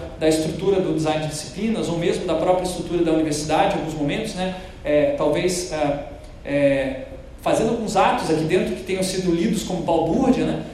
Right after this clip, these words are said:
Mas isso é importante também como pra gente pensar o que que é a inovação, né? A inovação que a gente quer é uma inovação incremental, aquela inovação que reproduz, repete aquilo que a gente,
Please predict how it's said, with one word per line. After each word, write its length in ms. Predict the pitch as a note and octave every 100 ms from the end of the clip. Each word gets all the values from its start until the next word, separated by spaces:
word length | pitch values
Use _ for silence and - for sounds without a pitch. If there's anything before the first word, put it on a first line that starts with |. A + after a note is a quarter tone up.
| -
Mas 140 | F3 -
isso 120 | C4+
é 60 | C#4+
importante 460 | C#4+ C#4 C4 B3+
também 280 | A#3+ A3+ A#3
como 440 | B3+ B3+ C4 - -
pra 140 | G#3+
gente 200 | G#3+ A#3
pensar 520 | - B3 A#3+ G3+ A3 A3
o 40 |
que 140 | A#3
que 80 | A#3
é 40 | A#3+
a 20 |
inovação, 540 | A#3+ A#3 A#3+ A#3 A3
né? 120 | E3 D3+
A 60 |
inovação 460 | F3 G3 G3 F#3+ F#3+
que 80 | F3
a 20 |
gente 180 | - -
quer 520 | F3+ D#3 - - -
é 40 | E3
uma 100 | F#3
inovação 760 | F#3+ F#3 F#3+ - F#3 E3+ - -
incremental, 800 | G#3 A#3 F#3+ E3 D3+ - A#3 -
aquela 180 | F#3 F#3
inovação 460 | F#3 F3+ - G3
que 100 | G3
reproduz, 600 | F3+ F#3 F#3 - A3+ -
repete 600 | F3 - G3 G3+ - - - -
aquilo 300 | D3+ D3+ -
que 100 | -
a 40 | F#3+
gente, 580 | F3 F3 F3+ E3+ D#3+